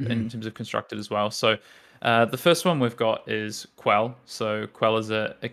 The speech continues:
Speaker 1: a keyword ability on, on equipment. And, uh, it says, "If your hero would be dealt," so you have Quell one, that's what we have, we have Quell one.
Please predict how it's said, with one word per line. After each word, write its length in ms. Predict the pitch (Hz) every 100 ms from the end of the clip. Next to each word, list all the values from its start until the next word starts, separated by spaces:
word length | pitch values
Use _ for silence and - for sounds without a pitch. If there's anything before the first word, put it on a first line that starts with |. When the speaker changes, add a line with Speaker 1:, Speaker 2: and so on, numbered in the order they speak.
| -
Speaker 1:
a 60 | -
keyword 420 | - 117 110 110
ability 520 | 110 113 110 110 110 123 _ _
on, 440 | 117 113 113 113 - _ _ -
on 100 | 127
equipment. 460 | 127 131 - - _ _ _ _
And, 220 | 117 117
uh, 180 | 117 113
it 60 | 104
says, 220 | - 123
"If 100 | -
your 80 | 185
hero 260 | 151 127 123
would 160 | 120
be 100 | 117
dealt," 360 | 104 113 - -
so 100 | 120
you 260 | 113 117 139
have 120 | 135
Quell 260 | - 120 107
one, 180 | 107
that's 140 | 110 -
what 80 | 110
we 20 |
have, 120 | 104
we 60 | 107
have 100 | -
Quell 320 | - 117 110
one. 260 | - -